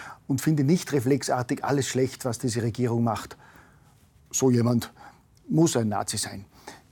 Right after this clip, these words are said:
Ich vertrete auch als Jurist die Meinung, dass es möglich sein muss, jahrzehntealte Gesetze und Konventionen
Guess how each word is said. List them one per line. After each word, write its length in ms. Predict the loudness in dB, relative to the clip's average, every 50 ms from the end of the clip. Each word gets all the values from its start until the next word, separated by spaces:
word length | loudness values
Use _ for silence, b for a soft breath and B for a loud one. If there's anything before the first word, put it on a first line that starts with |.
| _ _ -4
Ich 140 | -4 -2 0
vertrete 480 | -2 0 2 2 2 4 4 2 2
auch 160 | 2 0 0
als 180 | 0 -2 -2 0
Jurist 480 | 0 2 4 4 2 2 0 -2 -2 0
die 60 | 2
Meinung, 400 | 2 4 4 4 2 2 0 -2 B B B B B
dass 160 | -4 -2 -2
es 140 | -2 0 2
möglich 340 | 4 4 4 4 2 0
sein 180 | 0 2 2 4
muss, 280 | 4 2 2 0 -2 0
jahrzehntealte 840 | 2 2 2 2 2 2 2 4 4 2 2 2 0 -2 -2 -2
Gesetze 420 | -2 -2 0 0 0 0 0 0 0
und 120 | -2 0
Konventionen 800 | 0 0 2 2 2 2 0 -2 -2 -2 0 0 2 0 0 -2